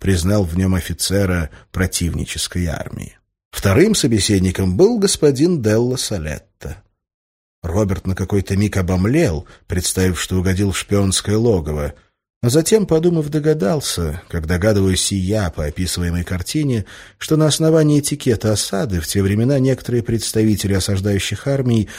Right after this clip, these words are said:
законно допускались в стены осаждённых городов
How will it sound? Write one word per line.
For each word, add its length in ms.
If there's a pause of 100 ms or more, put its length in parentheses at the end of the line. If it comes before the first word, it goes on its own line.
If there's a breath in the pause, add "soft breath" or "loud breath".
(160 loud breath)
законно 720
допускались 680
в 80
стены 380
осаждённых 640
городов 580